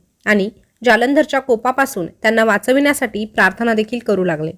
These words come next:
आता जालंधरची पत्नी वृंदा ही पतिव्रता स्त्री होती आणि म्हणूनच जालंधर पतिव्रत धर्माने अजेय होता. त्याला कोणीही पराभूत करू शकत नव्हतं.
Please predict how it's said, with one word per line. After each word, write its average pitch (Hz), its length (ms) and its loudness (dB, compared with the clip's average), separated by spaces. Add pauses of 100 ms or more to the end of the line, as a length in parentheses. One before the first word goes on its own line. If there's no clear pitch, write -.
(640)
आता 226 340 0 (420)
जालंधरची 294 560 2
पत्नी 269 420 -2
वृंदा 254 300 0
ही 254 540 -4 (140)
पतिव्रता 254 520 4
स्त्री 247 280 -2
होती 180 400 -4 (280)
आणि 214 160 0
म्हणूनच 240 440 4 (360)
जालंधर 269 460 2
पतिव्रत 269 440 -4
धर्माने 247 640 -2
अजेय 233 300 4
होता. 220 320 -2 (320)
त्याला 302 180 4
कोणीही 311 440 0
पराभूत 254 400 0 (120)
करू 262 160 0
शकत 262 360 -6
नव्हतं. 190 280 -8